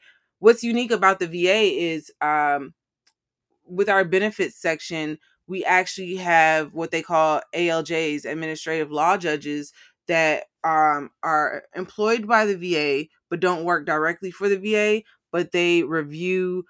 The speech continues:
um, benefit, uh, cases from veterans. You know, so, you know, you have an opportunity to move up and possibly be a judge,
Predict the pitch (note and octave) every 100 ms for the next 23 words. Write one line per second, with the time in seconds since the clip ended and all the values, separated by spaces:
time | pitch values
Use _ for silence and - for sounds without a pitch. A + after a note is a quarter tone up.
0 | _ _ - D3 D3 C#3+ C#3 G2 G3 G#3
1 | G#3+ F#3+ D#3+ C#3 - - D3+ C#3+ B2 -
2 | F#3+ E3+ D#3 D3 - D#3 D#3 G#3+ A3 C3+
3 | E2+ - - _ G3 E3 B2 - D#3+ D#3
4 | D#3 - _ - G3+ E3 F#3+ G3 F#3 F3
5 | F3+ F#3 G3 F#3+ F#3+ F#3 F3+ G3+ G3 F3+
6 | F3+ F#3+ F#3+ F#3 G3+ G#3 G#3+ C4 E3 C#3+